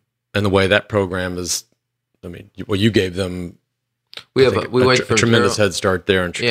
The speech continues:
Speaker 1: Chicago.
Speaker 2: we have now a hundred
Speaker 1: Hundred schools.
Speaker 2: hundred schools with learning gardens that have not only fresh fruits and vegetables, but math and science associated with it, elementary schools, and we're gonna add another hundred.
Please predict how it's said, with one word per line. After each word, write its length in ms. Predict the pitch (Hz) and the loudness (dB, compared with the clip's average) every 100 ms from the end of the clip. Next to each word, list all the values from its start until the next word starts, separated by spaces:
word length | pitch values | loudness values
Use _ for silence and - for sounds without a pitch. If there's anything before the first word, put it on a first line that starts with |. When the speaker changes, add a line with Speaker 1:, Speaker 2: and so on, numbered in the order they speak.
| 95 | 0
Speaker 1:
Chicago. 160 | 87 113 | 0 -2
Speaker 2:
we 120 | 113 | -2
have 120 | 101 | -2
now 400 | 104 107 101 101 | -2 0 0 0
a 80 | 82 | -4
hundred 640 | - - 120 104 - 78 | -8 -6 -4 -4 -6 -4
Speaker 1:
Hundred 220 | 85 98 95 | -2 -2 -4
schools. 400 | - - - - | -8 -12 -12 -6
Speaker 2:
hundred 240 | 117 120 | -4 -4
schools 380 | - 110 101 98 | -6 -4 -4 -4
with 160 | 90 85 | -8 -6
learning 380 | 90 98 101 92 | -4 -2 -4 -4
gardens 320 | 87 85 82 | -4 -6 -10
that 80 | 82 | -6
have 240 | 82 76 - | -6 -6 -8
not 140 | 85 85 | -6 -6
only 140 | 82 | -6
fresh 240 | - 85 - | -6 -8 -6
fruits 240 | 87 - | -12 -12
and 80 | 76 | -8
vegetables, 380 | 82 - 82 - | -8 -8 -12 -10
but 240 | 80 - _ _ | -12 -14 _ _
math 340 | - 85 82 - | -8 -6 -6 -8
and 100 | 78 | -8
science 420 | - 80 78 - | -6 -6 -10 -12
associated 440 | - 80 73 - | -8 -8 -8 -12
with 140 | 69 76 | -12 -12
it, 200 | 73 _ _ _ _ - | -14 _ _ _ _ -6
elementary 420 | 85 80 78 85 | -6 -6 -10 -14
schools, 300 | - 82 78 | -10 -10 -10
and 100 | 78 | -12
we're 100 | 78 | -10
gonna 140 | 76 - | -10 -10
add 400 | 78 78 80 - _ _ _ _ _ _ _ _ _ | -10 -10 -12 -16 _ _ _ _ _ _ _ _ _
another 320 | 92 82 80 | -12 -10 -10
hundred. 400 | 76 80 73 - | -10 -12 -12 -20